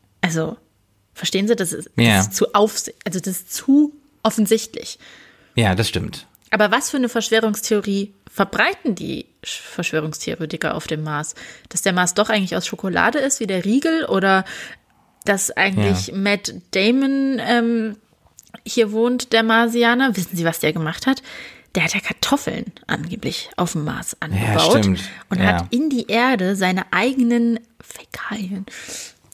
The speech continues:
Speaker 1: also
Speaker 2: Ja, stimmt,
Speaker 1: Scheiße,
Speaker 2: stimmt.
Speaker 1: ne?
Speaker 2: Ja.
Speaker 1: Äh, äh, eingegraben und so. Und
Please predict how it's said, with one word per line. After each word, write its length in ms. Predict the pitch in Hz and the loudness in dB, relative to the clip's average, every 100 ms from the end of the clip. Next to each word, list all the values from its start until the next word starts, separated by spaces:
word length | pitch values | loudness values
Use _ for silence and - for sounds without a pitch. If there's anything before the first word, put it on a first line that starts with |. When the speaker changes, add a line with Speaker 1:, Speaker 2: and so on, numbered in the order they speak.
| - | -12
Speaker 1:
also 120 | - | -2
Speaker 2:
Ja, 220 | 131 139 | 2 4
stimmt, 320 | - 175 170 95 | 4 4 4 4
Speaker 1:
Scheiße, 120 | - | -2
Speaker 2:
stimmt. 340 | - 101 - | -2 -2 -2
Speaker 1:
ne? 100 | 214 - | -6 -2
Speaker 2:
Ja. 180 | 107 104 | 2 2
Speaker 1:
Äh, 220 | - 196 196 | 2 0 0
äh, 40 | - 190 - | 0 0 0
eingegraben 760 | 190 190 175 - 175 170 185 | 0 -2 -6 -4 -2 0 -2
und 240 | - 185 | -2 -2
so. 320 | 185 196 240 - | 0 2 2 4
Und 160 | 214 | 0